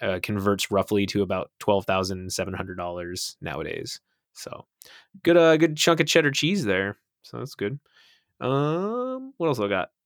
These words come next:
So yeah, we, we talked about Inspector Holcomb. Uh, do you think he was one of the good ones?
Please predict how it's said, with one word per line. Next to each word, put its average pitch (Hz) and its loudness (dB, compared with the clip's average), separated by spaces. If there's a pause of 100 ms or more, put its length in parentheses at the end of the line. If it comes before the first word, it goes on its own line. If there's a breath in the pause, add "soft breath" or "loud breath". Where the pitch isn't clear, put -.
(240)
So 151 6
yeah, 170 6
we, 160 4
we 170 2
talked 185 6
about 170 6
Inspector 143 2
Holcomb. 113 2 (200)
Uh, 107 4
do 107 -2
you 151 4
think 147 2
he 143 2
was 127 2
one 127 4
of 127 0
the 127 2
good 131 2
ones? 147 -4